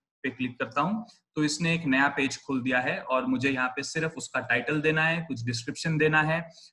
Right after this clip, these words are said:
अ, यहाँ पे ऐड करने के लिए चीजें हैं, देखिए कितने options हैं। Google Drive से मैं कोई file इसमें दे सकता हूँ, या कोई website की लिंक मेरे को मालूम होगी तो वो मैं share कर सकता हूँ। कोई मेरे desktop पे file shared है,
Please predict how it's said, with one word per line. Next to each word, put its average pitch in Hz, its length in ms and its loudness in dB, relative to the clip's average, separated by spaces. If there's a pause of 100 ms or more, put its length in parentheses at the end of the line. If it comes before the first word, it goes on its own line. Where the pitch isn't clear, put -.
(140)
अ, 123 200 2
यहाँ 131 340 2
पे 139 340 0
ऐड 139 360 4
करने 139 240 2
के 139 120 -4
लिए 143 120 0
चीजें 139 320 -2
हैं, 139 140 0
देखिए 131 240 -6
कितने 131 260 -6
options 135 380 -2
हैं। 139 180 -2
Google 127 320 0
Drive 123 220 0
से - 140 -4
मैं 139 140 0
कोई 139 140 -4
file 131 360 -2 (320)
इसमें 131 280 -2
दे 127 120 -4
सकता 131 280 -4
हूँ, 135 300 0 (300)
या 131 80 4
कोई 135 180 -2
website 127 440 -2
की - 120 -4
लिंक 131 320 0
मेरे 127 140 0
को 139 100 -4
मालूम 131 300 0
होगी 123 180 -2
तो 120 120 -8
वो 120 160 -2
मैं 143 120 0
share 135 260 0
कर 143 120 -2
सकता 135 300 -4
हूँ। 135 260 0 (380)
कोई 143 100 0
मेरे 139 200 4
desktop 127 500 2
पे 170 60 2
file 147 300 2
shared 135 500 0
है, 131 180 0